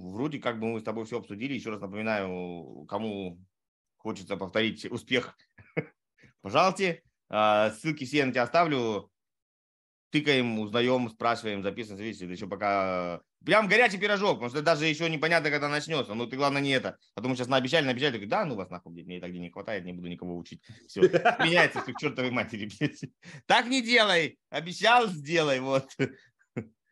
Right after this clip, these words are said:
Speaker 2: Хорошо.
Speaker 1: Поэтому да, я, я тебя хорошо поймал, удачно.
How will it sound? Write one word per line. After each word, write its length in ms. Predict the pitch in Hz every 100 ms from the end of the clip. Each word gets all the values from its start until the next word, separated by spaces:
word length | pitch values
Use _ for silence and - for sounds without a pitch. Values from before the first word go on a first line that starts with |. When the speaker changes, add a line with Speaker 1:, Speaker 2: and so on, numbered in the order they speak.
| _ _ _ 120
Speaker 2:
Хорошо. 280 | 117 110
Speaker 1:
Поэтому 280 | 120 123 127
да, 160 | 123 98
я, 120 | 101 110
я 420 | 110 123 131 170
тебя 100 | 185
хорошо 200 | 208 196
поймал, 320 | 147 143 104
удачно. 360 | 113 120 -